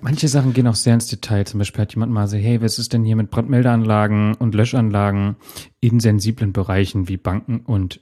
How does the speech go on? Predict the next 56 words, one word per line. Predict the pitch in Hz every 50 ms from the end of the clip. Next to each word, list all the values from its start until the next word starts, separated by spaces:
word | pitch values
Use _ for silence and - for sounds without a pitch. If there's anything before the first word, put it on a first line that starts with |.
| _ _
ähm, | - 107 95 98 101 95
Justizvollzugsanstalten?“ | 92 90 - - - - - - - 95 87 - - 98 - - 95 85 - - 90 87 104 95 - - - - - - - - _ _ _
Ist | 113 98 - -
sehr, | - 110 107
sehr, | 101 107 107 110 120
also | - 123 95 107 98
sehr | 87 101 101 104
spezifisch, | 104 - - - - - - - 117 120 - 208 214 - - - -
aber | 120 110 101
könnte | - - 131
man | 143 120 -
vielleicht | 113 113 120 117
auch | 117
irgendwo | 113 104 104
einbauen. | 107 117 131 143 147 139 123
Was | 123 113 -
wir | 131
aber | 120 107 123 123
immer | 127 151 143
machen, | 120 117 117 123 139 131 131 - - _ _ _ _
ist | - 120 - -
in | 117
der | 110 104 98
Regel | 113 120 117 117 110 101
schon | - - 98
mal | 98 101 107
euch | 120 107 101
irgendwie | - 120 107 104 104 104 - - -
eine | 113 98
Antwort, | 98 110 107 - 110 104 104 - -
also | 127 104 104 92 - - _ _ _ _ _ _ _ _
zum | - - 98
Themenvorschlag | - - 117 110 98 - - 110 117 117 - 120 107 110 120 123 123 - - _ _ _ _ _ _ _ _ _ -
schreiben | - - - 101 98 95
wir, | 98 95
„Jo, | 95 104 107
danke, | - 104 98 110 117 120
nehmen | 110 104 98 98
wir | 95 - -
auf, | 110 113 -
auf | 104 -
unsere | 110 98 101 95
Liste“, | 110 143 147 - - 165
und | 175 -
dann | 101 95
gucken | - - - - 113
wir | 107
da | 101 98
irgendwie | 98 107 - - 107 98
rüber, | 101 95 117 123 135 117
wenn | 104 104
wir | 104 104
eine | 104
neue | 104 104 107 104
Folge | - - 107 107 113
planen. | - - - 104 107 113